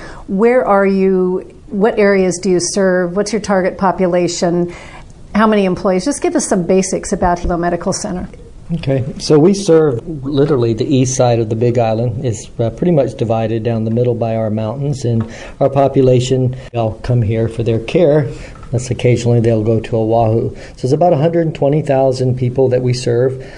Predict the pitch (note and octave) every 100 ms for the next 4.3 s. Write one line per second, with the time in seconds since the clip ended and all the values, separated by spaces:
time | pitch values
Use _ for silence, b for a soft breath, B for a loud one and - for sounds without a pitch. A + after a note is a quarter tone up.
0 | B - B2 A#2+ A#2+ A#2 A2+ B B B
1 | C3+ F3+ G3 D3 D3 D3 - - B2+ B2
2 | B2+ C3 A#2 A2 A#2+ A#2 A#2 A2+ C#3+ B2+
3 | - - A#2+ A#2+ A#2 A#2 G#2 A2+ A2 A2+
4 | A2 A#2 A2+